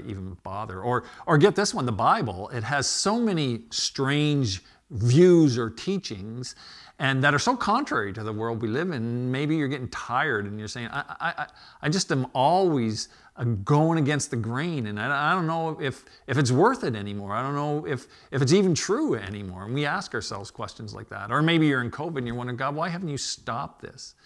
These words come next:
Why, why, why haven't you done anything to change this?" And so we get very discouraged and we want to quit. We want to think, "Let's just forget about following God. Let's just forget about listening to what he has to say."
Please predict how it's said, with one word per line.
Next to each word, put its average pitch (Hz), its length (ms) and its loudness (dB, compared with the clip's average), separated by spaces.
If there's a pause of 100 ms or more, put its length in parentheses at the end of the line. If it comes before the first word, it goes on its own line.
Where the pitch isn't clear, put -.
(480)
Why, 131 280 0
why, 139 320 -2
why 135 300 0
haven't 131 220 0
you 120 320 -2 (360)
done 151 220 4
anything 123 540 -4
to 113 100 -10
change 120 520 -8
this?" - 240 -12
And 127 100 -6
so 151 80 0
we 147 140 4
get 226 160 0
very 147 480 0
discouraged 113 960 -2
and 127 160 -4
we 127 80 0
want 117 500 -4
to 110 80 -10
quit. - 460 -12
We 117 160 -6
want 113 240 -2
to - 20 -10
think, 113 280 -8 (120)
"Let's 143 320 -4
just 113 140 -8
forget 98 400 -8
about 92 320 -10 (340)
following 98 500 -8
God. 95 280 -10
Let's 123 180 -4
just - 160 -6
forget 110 480 -6
about 98 320 -8 (360)
listening 107 420 -4
to 104 100 -12
what 92 140 -10
he 104 200 -10
has 95 240 -14
to - 60 -14
say." 120 340 -14